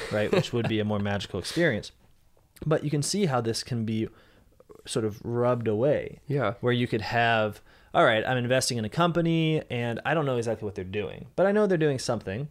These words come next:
Speaker 2: Mm-hmm.
Speaker 1: and sure hope it's good and not evil. So then you're not, I'm not saying you're performing a magical act now.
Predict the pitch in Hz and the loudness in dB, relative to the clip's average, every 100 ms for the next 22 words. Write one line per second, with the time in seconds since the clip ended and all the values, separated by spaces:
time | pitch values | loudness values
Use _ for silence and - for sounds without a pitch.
0 | - 139 135 117 117 - - 127 123 127 | -6 -2 0 0 -4 -12 -8 -6 -6 -4
1 | 139 156 151 123 165 165 127 135 151 135 | -2 0 -2 -2 2 2 2 0 0 0
2 | 110 110 - - - - - - 139 175 | 0 -4 -12 -20 -20 -20 -20 -8 0 2
3 | 185 165 - 170 190 147 117 127 117 - | 2 0 -2 0 2 2 0 -2 -2 -2
4 | 113 107 107 117 - 117 110 101 104 104 | -2 -2 -2 -4 -2 0 0 0 -2 -2
5 | - 107 180 - - - - | -2 0 0 -2 -10 -10 -10